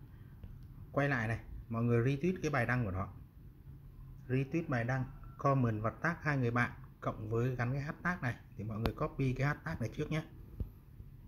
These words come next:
Rồi, sau đó vào bài đăng này. Rồi, ở đây like này, chọn trích dẫn. Mọi người tag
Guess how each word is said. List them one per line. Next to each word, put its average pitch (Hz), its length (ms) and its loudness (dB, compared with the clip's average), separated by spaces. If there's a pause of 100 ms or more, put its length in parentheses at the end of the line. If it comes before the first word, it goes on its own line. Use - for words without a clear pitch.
(100)
Rồi, 113 200 2
sau 123 160 0
đó 117 140 2
vào 120 200 0
bài 104 160 0
đăng 117 160 2
này. 107 120 0 (2250)
Rồi, 120 160 4
ở 104 60 2
đây 131 200 2
like 131 300 2
này, 117 140 0 (400)
chọn 120 260 -2
trích 139 180 -6
dẫn. 135 220 2 (1120)
Mọi 110 120 -2
người 113 160 0
tag 165 240 -2